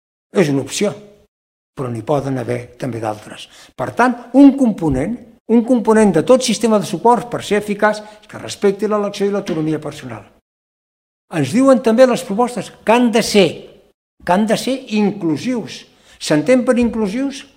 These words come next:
que estan adreçats a totes les persones. O sigui, eh, a, em,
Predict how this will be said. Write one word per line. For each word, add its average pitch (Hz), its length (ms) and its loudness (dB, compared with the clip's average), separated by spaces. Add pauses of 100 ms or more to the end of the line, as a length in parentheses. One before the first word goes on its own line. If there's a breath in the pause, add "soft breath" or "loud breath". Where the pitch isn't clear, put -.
(680)
que 143 80 -6
estan 214 480 -4
adreçats 208 560 -2
a 175 160 2
totes 240 400 0
les 208 180 -2
persones. - 720 -6 (240 soft breath)
O - 80 -14
sigui, 208 220 -4 (260 loud breath)
eh, 220 80 -8
a, 185 220 -4 (340)
em, 165 300 -4